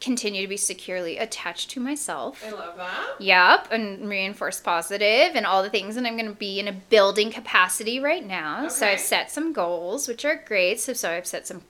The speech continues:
Speaker 1: personal goals for health, I've set some personal goals for my career,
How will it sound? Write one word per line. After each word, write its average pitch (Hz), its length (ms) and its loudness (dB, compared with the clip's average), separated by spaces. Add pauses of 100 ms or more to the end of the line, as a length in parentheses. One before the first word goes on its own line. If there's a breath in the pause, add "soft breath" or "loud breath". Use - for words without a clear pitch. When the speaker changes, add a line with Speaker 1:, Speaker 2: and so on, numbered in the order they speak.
Speaker 1:
personal 254 440 -4
goals 392 360 0
for 494 180 -2
health, 240 340 4
I've 214 240 -6
set - 320 -8
some 180 140 -14
personal 262 420 -6
goals 302 320 2
for 330 120 -2
my 320 180 2
career, 262 440 0